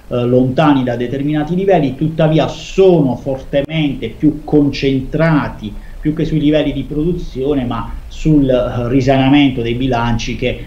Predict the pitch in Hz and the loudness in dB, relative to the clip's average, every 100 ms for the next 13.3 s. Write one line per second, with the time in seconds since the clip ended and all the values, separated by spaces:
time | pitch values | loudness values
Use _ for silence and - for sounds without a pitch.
0 | - 151 143 127 - 135 135 147 120 127 | -6 0 2 2 -2 -2 0 0 0 2
1 | 123 - - 185 180 160 156 165 160 - | 0 0 4 6 6 2 0 -4 -4 -6
2 | 135 123 139 127 - - 131 117 113 113 | -2 0 0 0 -4 -4 -2 0 -2 0
3 | 123 127 117 110 123 120 120 113 110 107 | 2 2 0 -2 0 2 2 2 0 -2
4 | 110 110 107 107 107 - 180 165 185 196 | 0 2 2 2 0 -2 4 6 8 8
5 | 190 175 160 - 165 - 175 147 117 113 | 6 4 0 -2 -2 0 0 2 -2 -6
6 | 117 - 135 143 147 156 190 208 - - | -10 -6 -2 0 2 2 2 2 -2 -6
7 | - 117 104 - - - - 120 117 120 | -12 -10 -10 -12 -18 -18 -10 -4 -4 -2
8 | 123 170 165 139 127 123 117 110 113 170 | 2 4 4 2 0 -2 -2 -2 2 2
9 | 214 - 170 156 151 139 - - 190 165 | 2 0 -2 0 -2 -4 -6 -2 -2 0
10 | 110 - 147 143 131 120 120 131 123 123 | -4 -4 -2 -2 -2 -4 -2 0 -2 -4
11 | 113 123 131 123 117 123 113 139 135 113 | -6 -2 -2 -2 -4 -4 -2 0 0 0
12 | 110 131 120 143 127 135 123 117 131 147 | 0 0 2 2 0 0 0 2 4 4
13 | 123 - | 4 0